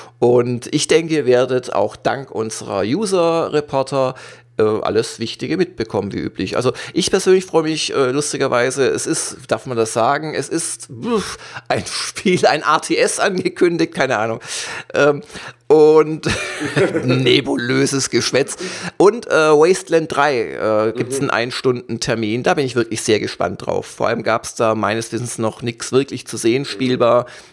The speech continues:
Speaker 1: Also da bin ich sehr gespannt drauf, persönlich einfach. Und sonst, ja, Benjamin wird sich ein bisschen langweilen, weil er die meisten Sachen schon auf D drei gesehen hat, aber teilweise gibt's neue Versionen, eine deutsche Fassung von einem großen Spiel, das es bislang nur auf Englisch zu sehen gab, solche Sachen.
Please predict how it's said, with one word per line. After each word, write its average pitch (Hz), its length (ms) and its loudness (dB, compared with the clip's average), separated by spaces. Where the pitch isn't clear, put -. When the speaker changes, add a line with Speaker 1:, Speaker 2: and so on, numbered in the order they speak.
Speaker 1:
Also 123 160 -2
da 156 80 4
bin 123 140 -2
ich 110 100 -8
sehr 120 180 2
gespannt 117 400 -4
drauf, 113 420 -2
persönlich 120 560 -2
einfach. 110 540 -2
Und 147 220 4
sonst, 131 720 -2
ja, 107 180 4
Benjamin 135 460 -2
wird 123 100 2
sich 127 160 -8
ein - 20 -4
bisschen 120 220 -2
langweilen, 143 840 0
weil 113 320 -2
er 113 380 2
die 117 140 -6
meisten 120 380 -2
Sachen 117 200 -4
schon 120 160 -6
auf 104 100 -8
D 110 140 0
drei 165 260 0
gesehen 139 460 -2
hat, 127 460 -4
aber 110 480 0
teilweise 113 400 -4
gibt's 113 200 -8
neue 113 200 0
Versionen, 139 960 0
eine 113 100 2
deutsche 123 800 2
Fassung 117 720 -2
von 113 320 -2
einem 107 640 -4
großen 127 420 2
Spiel, 120 600 0
das 107 220 -2
es 117 100 -10
bislang 117 320 -4
nur 120 80 -2
auf - 80 -4
Englisch 196 320 2
zu 156 80 -4
sehen 139 280 0
gab, 123 160 2
solche 151 300 2
Sachen. 113 400 0